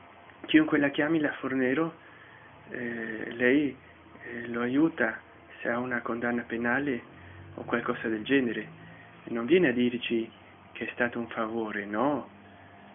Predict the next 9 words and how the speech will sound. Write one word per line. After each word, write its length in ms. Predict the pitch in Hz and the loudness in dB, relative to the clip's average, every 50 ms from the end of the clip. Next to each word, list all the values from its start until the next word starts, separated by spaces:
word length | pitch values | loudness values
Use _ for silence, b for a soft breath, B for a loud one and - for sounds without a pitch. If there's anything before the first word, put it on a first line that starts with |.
| B | B
Eh, 260 | - - 120 120 113 - | -12 -10 -8 -8 -8 0
pure 240 | - 160 156 147 135 | 4 6 6 6 6
tu 360 | - 175 196 175 120 - - - | 6 6 6 6 4 0 -4 -12
che 140 | - - 120 | -8 -6 -4
mi 100 | 117 117 | -4 -4
ascolti 580 | 117 - - 139 143 143 131 - - 110 104 - - B B B B B B B | -4 -4 -2 0 2 2 2 0 -2 -4 -4 -4 -10 B B B B B B B
la 80 | - 117 | -12 -10
puoi 460 | - - 123 123 120 117 113 110 107 - | -4 0 2 4 4 2 0 -4 -8 -10
chiamare 520 | - 123 113 117 117 117 110 - 110 - | -8 -6 -2 -2 -2 -2 -2 -4 -8 -12